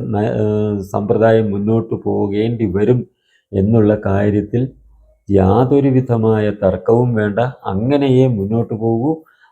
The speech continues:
നമ്മുടെ കുട്ടികൾക്ക് യഥാർത്ഥ, ഭാരതത്തിൻ്റെ യഥാർത്ഥ ചരിത്രം പഠിക്കാനുള്ള അവസരം ആയിരിക്കും ഇതിലൂടെ ലഭിക്കുക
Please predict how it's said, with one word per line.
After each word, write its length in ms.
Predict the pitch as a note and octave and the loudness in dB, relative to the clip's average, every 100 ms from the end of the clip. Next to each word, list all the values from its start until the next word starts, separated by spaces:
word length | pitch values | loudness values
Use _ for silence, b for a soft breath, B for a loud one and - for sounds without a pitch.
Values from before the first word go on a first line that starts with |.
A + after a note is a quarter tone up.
| - | -4
നമ്മുടെ 440 | G#2 G#2+ C#3 E3+ F3 | 0 2 4 4 2
കുട്ടികൾക്ക് 760 | B2 - A2 G#2 G2+ - G2+ F#2 F#2+ _ _ _ - | 0 -2 0 2 0 0 0 0 -4 _ _ _ -8
യഥാർത്ഥ, 600 | F#2+ F#2+ G2+ B2 B2 A#2 - | 2 2 4 2 2 2 0
ഭാരതത്തിൻ്റെ 600 | G2+ A2+ A#2+ A#2+ A2+ G2+ | 2 4 4 4 0 0
യഥാർത്ഥ 540 | G2 G2 B2 B2 B2 A#2+ - - _ _ _ _ | 0 0 0 0 0 -2 -2 -10 _ _ _ _
ചരിത്രം 560 | - F#2+ F#2 A2+ A#2 A#2 | 0 4 4 2 2 0
പഠിക്കാനുള്ള 680 | A2 G2+ F#2+ G2 A2 G2+ G2 G2 | 0 0 0 2 0 2 0 0
അവസരം 640 | F#2+ F#2+ A#2 - C#3 C3+ C3 - _ _ _ - | 0 2 0 2 2 4 0 -8 _ _ _ -8
ആയിരിക്കും 560 | G2+ G#2 G#2 F#2+ G2 G2+ G2 b b b - | -2 2 2 0 -4 -6 -8 b b b -6
ഇതിലൂടെ 440 | F#2+ G2+ G#2+ A2 A2 | 0 2 4 4 4
ലഭിക്കുക 640 | G2 F2 G2+ G#2 A2+ | 2 0 -6 -2 0